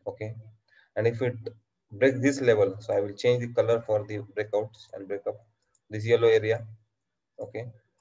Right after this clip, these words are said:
so once it breaks this area, so why again this area? So b-, it's supporting here.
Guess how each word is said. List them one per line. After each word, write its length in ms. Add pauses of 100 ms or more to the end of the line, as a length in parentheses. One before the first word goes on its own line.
(160)
so 140
once 160
it 120
breaks 220
this 180
area, 180
so 120
why 160
again 280
this 200
area? 320 (320)
So 360 (140)
b-, 60 (320)
it's 480
supporting 440
here. 260